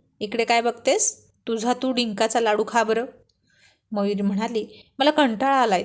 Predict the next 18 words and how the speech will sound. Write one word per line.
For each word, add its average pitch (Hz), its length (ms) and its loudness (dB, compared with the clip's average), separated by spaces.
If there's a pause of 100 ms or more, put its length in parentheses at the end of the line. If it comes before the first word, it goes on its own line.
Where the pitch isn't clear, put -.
तेच 214 260 0
ते 214 100 2
खाऊन. 185 240 -4 (560)
आईला 202 320 -2
सांगा 214 360 -2
ना, 285 120 -4 (120)
मला 202 200 -2
सुद्धा 214 360 -4
वेगळं 214 260 -2
काहीतरी 208 420 -4
द्यायला." 196 300 -2 (720)
अर्जुन 202 360 -4
म्हणाला, 214 380 -2 (520)
"मागच्या 247 400 0
वेळी 254 180 0
काय 254 240 0
झालं 247 220 0
होतं 247 260 -2